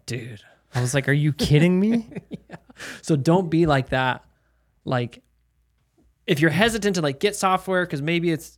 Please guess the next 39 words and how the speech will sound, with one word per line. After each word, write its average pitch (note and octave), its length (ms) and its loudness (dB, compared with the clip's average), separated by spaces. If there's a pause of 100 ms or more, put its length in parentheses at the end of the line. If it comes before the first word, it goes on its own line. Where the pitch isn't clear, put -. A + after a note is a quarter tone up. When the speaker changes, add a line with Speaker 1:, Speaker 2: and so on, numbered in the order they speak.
(140)
Speaker 1:
I F#3+ 80 -2
know B3+ 100 2
it's F3+ 120 -2
intimidating. D3 680 -2
Like, C#3 120 -6
sometimes G#3 320 0
it's, D3+ 100 -4
like, D3 120 -2
a B2+ 40 -2
big C#3 280 -2
package C#3 340 -2
of C3 80 -4
stuff C3 380 -2
and C3 80 -10
you B2 60 -8
don't A#2 120 -2
know A#2+ 80 -2
Speaker 2:
Mm-hmm. C#3+ 80 0
Speaker 1:
how C#3 80 2
to C3 60 -2
use C3 280 -4
it. D3+ 260 -4 (520)
Um, C3 520 -6 (680)
I C3+ 60 -10
mean, C#3 220 0
it's C#3 120 -6
kinda - 240 -6
the C3+ 100 -4
world C3 240 0
we A#2+ 120 -6
live F#3 220 -2
in. A#2+ 320 -10 (120)
Speaker 2:
Dude, C#3 220 -2
totally. C3 300 0
Like, A2+ 280 -2 (540)
Amazon C#3+ 440 4
came C#3 260 2
in C3+ 400 2 (680)
and A2+ 320 -2